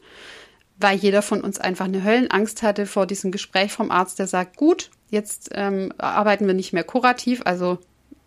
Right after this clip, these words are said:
sprechen nicht mehr von Heilung, sondern jetzt geht's einfach um eine Chemotherapie, die eine chronische Krebserkrankung begleitet, äh, wo wir einfach wissen, sobald Metastasen irgendwo sind, dann sprechen wir einfach nicht mehr von gesund werden."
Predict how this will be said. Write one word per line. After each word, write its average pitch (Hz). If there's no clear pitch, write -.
sprechen 202
nicht 196
mehr 180
von 180
Heilung, 196
sondern 196
jetzt 180
geht's 220
einfach 185
um 202
eine 190
Chemotherapie, 220
die 208
eine 208
chronische 220
Krebserkrankung 233
begleitet, 214
äh, 202
wo 208
wir 208
einfach 190
wissen, 208
sobald 185
Metastasen 214
irgendwo 214
sind, 220
dann 214
sprechen 180
wir 190
einfach 196
nicht 208
mehr 208
von 214
gesund 190
werden." 180